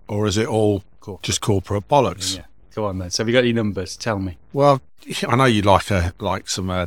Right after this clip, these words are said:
Speaker 1: data,
Speaker 2: I
Speaker 1: James,
Speaker 2: do.
Speaker 1: being the analyst in the team. But yeah, actually, there's lots of research being done around purpose-driven organisations, and, you know, you find that staff engagement's higher. In purpose-driven organisations, it's over ninety percent. In non-purpose organ-,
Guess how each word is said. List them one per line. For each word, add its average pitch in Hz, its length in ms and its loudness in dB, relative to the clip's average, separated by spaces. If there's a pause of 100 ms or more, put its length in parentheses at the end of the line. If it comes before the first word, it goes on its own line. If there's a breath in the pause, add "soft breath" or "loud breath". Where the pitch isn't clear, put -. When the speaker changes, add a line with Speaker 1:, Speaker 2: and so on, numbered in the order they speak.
Speaker 1:
data, 90 380 -2
Speaker 2:
I 87 140 -4
Speaker 1:
James, 87 120 -4
Speaker 2:
do. 113 120 -2
Speaker 1:
being 92 160 -2
the 92 80 0
analyst 87 460 -2
in 85 100 -6
the 87 80 -8
team. 92 340 -4 (580)
But - 240 -2
yeah, 127 280 6
actually, 92 640 0
there's 101 280 -2
lots 123 280 2
of 101 60 -2
research 90 420 -4
being 85 260 -6
done 85 380 -2 (300)
around 87 500 -2
purpose-driven 90 640 -4
organisations, 87 1200 -6
and, 87 420 -8
you 98 80 -10
know, 90 60 -10
you 90 60 -10
find 104 360 0
that 90 160 0 (240)
staff 92 400 -6
engagement's 92 640 -2
higher. 110 320 -4 (540)
In 90 300 -6 (800)
purpose-driven 110 520 4
organisations, 98 920 2
it's 98 160 -4
over 101 260 -2
ninety 98 320 2
percent. 117 440 0
In 90 420 -8
non-purpose 98 540 -2
organ-, 98 320 -6